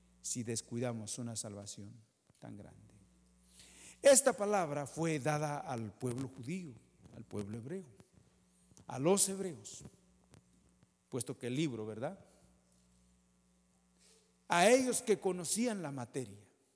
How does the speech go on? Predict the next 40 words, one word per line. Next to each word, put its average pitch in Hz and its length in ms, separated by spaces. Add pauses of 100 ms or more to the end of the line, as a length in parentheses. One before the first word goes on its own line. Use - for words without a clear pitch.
(380)
a 180 100
ellos 202 160
que 220 140
conocían 202 460
el 180 120
Dios 165 240
de 160 100
Abraham, 156 360
el 123 140
Dios 143 200
de 131 60
Isaac, 135 380
el 110 100
Dios 120 160
de 113 80
Jacob, 107 280 (200)
el 139 100
Dios 139 220
que 147 100
los 123 120
sacó 127 280
de 120 80
Egipto, 117 440
el 107 100
Dios 143 240
que, - 600
eh, 123 160
una 151 320
y 147 100
otra 156 220
vez 143 220
los 117 220
libraba 135 360
de 123 120
la 117 100
mano 135 220
de 117 80
los 107 160
asirios, 120 500
otra, 139 240